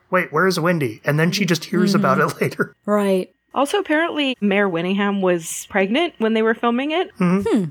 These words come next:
Speaker 3: 'Cause originally, I guess, when they cast her, they were like, "Nah, she's too thin," so they took out all, like, the body image stuff. And then when she showed up and her ego was preggo, they were like, "Oh, no, we can put it back in." I guess that's kind of interesting, but she's not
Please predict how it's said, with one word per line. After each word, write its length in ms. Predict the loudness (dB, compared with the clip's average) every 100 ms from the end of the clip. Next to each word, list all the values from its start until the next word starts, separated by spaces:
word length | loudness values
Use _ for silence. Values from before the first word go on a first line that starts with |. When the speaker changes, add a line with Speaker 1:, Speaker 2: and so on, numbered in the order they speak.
| -2
Speaker 3:
'Cause 200 | -2 0 0
originally, 520 | 0 2 0 2 2
I 140 | 2
guess, 320 | 2 0 -2
when 220 | -4 0 0
they 120 | 0
cast 380 | 0 0 0 0
her, 200 | 0 2
they 140 | 2
were 80 | 2
like, 260 | 0 -2
"Nah, 200 | 0 0
she's 200 | 0 -4
too 160 | -2 -2
thin," 200 | 0 -2
so 100 | 0
they 100 | 0
took 220 | 0 0
out 160 | 0 2
all, 80 | 0
like, 180 | 0
the 60 | -4
body 380 | -2 0 0 0
image 240 | 0 -2
stuff. 400 | -2 -2 -2 -6 _ -2
And 240 | 0 2
then 280 | 2 2 2
when 100 | -2
she 180 | -2 -2
showed 220 | 0 2
up 220 | 2 0
and 140 | -2 0
her 120 | 0
ego 240 | 2 0
was 120 | -2
preggo, 420 | -2 -2 0 0 -2
they 120 | -4
were 140 | -2
like, 240 | -2 -2 0
"Oh, 120 | 0
no, 120 | 2 0
we 120 | 0
can 120 | 0
put 120 | 0
it 80 | 0
back 240 | 0 0
in." 360 | -2 -4 -6 -8 -4
I 100 | -2
guess 220 | -2 0
that's 160 | 0 0
kind 200 | 2 2
of 80 | 2
interesting, 500 | 0 0 0 0 2
but 120 | 0
she's 280 | 0 0 2
not 320 | 2 2 0